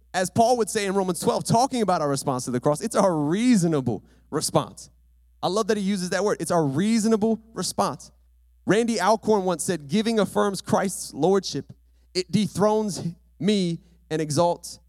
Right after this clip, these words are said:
him." It puts us in a place of submission.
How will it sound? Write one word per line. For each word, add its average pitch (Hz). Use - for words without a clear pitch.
him." 123
It 139
puts 185
us 180
in 160
a 151
place 131
of 113
submission. 120